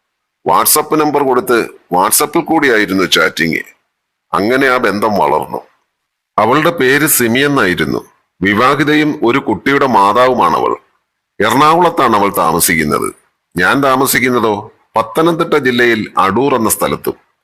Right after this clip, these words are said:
അങ്ങനെ ഞങ്ങൾ ഇടയ്ക്കൊക്കെ വിളിച്ച് സംസാരിക്കാനൊക്കെ തുടങ്ങി.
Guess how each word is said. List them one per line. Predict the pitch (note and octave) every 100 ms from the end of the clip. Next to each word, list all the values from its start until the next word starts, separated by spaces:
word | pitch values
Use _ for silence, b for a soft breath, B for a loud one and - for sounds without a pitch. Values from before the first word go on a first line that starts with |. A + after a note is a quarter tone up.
| _ _ _ _ -
അങ്ങനെ | C3+ E3 G3
ഞങ്ങൾ | F3+ E3 E3 D3+
ഇടയ്ക്കൊക്കെ | C#3 C#3+ D3+ D3+ B2+ - -
വിളിച്ച് | G#2 C3 D3+ F3
സംസാരിക്കാനൊക്കെ | D3 A#2+ A#2+ G#2+ G2+ F#2+ F2+
തുടങ്ങി. | F2 D2 - -